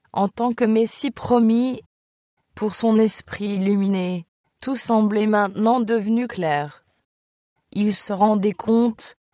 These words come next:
que ses anciens préjugés, joints à son incrédulité, avaient obscurci sa compréhension spirituelle,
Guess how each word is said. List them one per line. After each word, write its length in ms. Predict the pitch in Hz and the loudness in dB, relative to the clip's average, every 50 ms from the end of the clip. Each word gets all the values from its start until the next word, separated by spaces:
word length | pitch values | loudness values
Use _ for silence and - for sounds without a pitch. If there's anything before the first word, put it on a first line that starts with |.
| _ _ _ | _ _ _
que 140 | - 233 220 | -4 -4 -4
ses 260 | - - 196 185 185 | -2 -4 -6 -4 -2
anciens 460 | 208 233 240 - - - 220 220 214 | 0 0 0 -2 -2 -2 -2 -2 -2
préjugés, 720 | 202 - - 214 220 190 196 214 208 190 202 226 240 277 - _ _ _ _ _ _ _ | -2 -4 -2 -2 -2 -2 -2 -4 -4 -2 -2 -4 -4 -4 -8 _ _ _ _ _ _ _
joints 440 | - - 180 196 180 180 196 196 - | -14 -8 -4 -2 -2 0 -2 -2 -4
à 100 | - 175 | -4 -6
son 220 | 165 - - 196 190 | -6 -4 -2 -2 0
incrédulité, 1200 | 196 214 220 214 - - 220 202 196 208 226 214 214 220 202 - _ - 202 202 208 214 240 262 - _ _ _ _ _ _ | 0 0 0 -2 -2 -2 -4 -4 -2 -2 -4 -2 -2 -2 -2 -4 _ -6 -4 -2 -2 -2 -4 -6 -10 _ _ _ _ _ _
avaient 420 | - 185 196 190 175 196 196 185 214 | 0 2 2 2 0 -2 -4 -2 0
obscurci 800 | 208 196 - - - - - - - 208 190 - - - - 214 | -2 -2 -2 -4 -8 -8 -8 -6 -6 -6 -6 -6 -8 -10 -10 -10
sa 200 | - - 196 175 | -6 -4 -4 -4
compréhension 840 | - - 214 214 202 - - 220 208 208 196 - - - - 220 226 | -4 -2 -2 -2 -2 -2 -2 0 0 0 -2 -4 -6 -6 -4 -4 -2
spirituelle, 1080 | - - - 233 233 226 214 220 226 220 - - - - 226 220 220 226 233 233 220 | -2 -4 -4 -2 -2 0 0 0 -2 -2 -4 -6 -4 -2 0 0 0 -2 -4 -6 -10